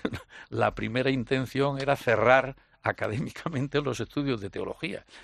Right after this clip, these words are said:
Me aceptaron hacer el doctorado primero y concluida la tesis doctoral, ciertamente que en muy poco tiempo, pues surgió o me surgió la idea de que prefería hacer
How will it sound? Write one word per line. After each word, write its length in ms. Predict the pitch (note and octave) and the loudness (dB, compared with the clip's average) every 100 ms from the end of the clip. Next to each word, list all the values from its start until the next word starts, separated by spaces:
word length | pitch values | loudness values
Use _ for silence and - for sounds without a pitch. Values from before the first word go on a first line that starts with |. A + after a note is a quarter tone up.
| - | -12
Me 200 | A2+ A#2 | -2 2
aceptaron 720 | A2 - G#2 - A#2+ C#3 C3+ G2+ | 2 0 -10 0 2 4 0 -2
hacer 360 | - C3 B2 | -4 -2 -2
el 240 | A2+ G#2 G2 | -2 -2 0
doctorado 520 | B2 - B2+ C3 B2 | 0 0 4 4 4
primero 440 | G#2 G2+ F#2+ - _ _ _ _ | -2 -2 -4 -6 _ _ _ _
y 100 | - | -4
concluida 640 | C3 C#3 A#2+ - C3 F3+ C3+ | 4 4 4 0 2 4 2
la 120 | G2+ | 2
tesis 260 | C3+ A#2+ C3 | 0 0 0
doctoral, 540 | C#3 - D3+ F3 F3+ - _ - | 0 4 4 4 2 -8 _ -8
ciertamente 680 | G#2 G2 - G#2+ A2 A2 A2 | -6 -6 -8 -6 -4 -6 -8
que 380 | A2 G2+ F2+ - | -8 -8 -10 -14
en 200 | G2 F#2+ | -14 -8
muy 260 | G#2+ A#2 | 0 0
poco 680 | G2 B2 - A2+ G#2+ G2 G2 | 0 -2 -2 -2 -2 -6 -6
tiempo, 420 | C3+ C#3+ C3+ D#3 E3+ - - _ | -2 -2 2 0 0 -12 -20 _
pues 220 | - C3+ | -2 0
surgió 600 | - - A2 - - G#2+ A#2 | -2 -6 -8 -8 -4 0 2
o 220 | - G2 | 0 -2
me 120 | G2+ | -2
surgió 420 | - G2 - G#2+ | -4 -12 -8 -8
la 120 | F#2 | -8
idea 280 | E2+ F#2 F2+ | -8 -8 -8
de 120 | F#2 F#2 | -10 -12
que 120 | - | -16
prefería 520 | - - - G2+ F#2+ | -14 -14 -12 -10 -10
hacer 360 | - A#2 A#2 | -6 -4 -6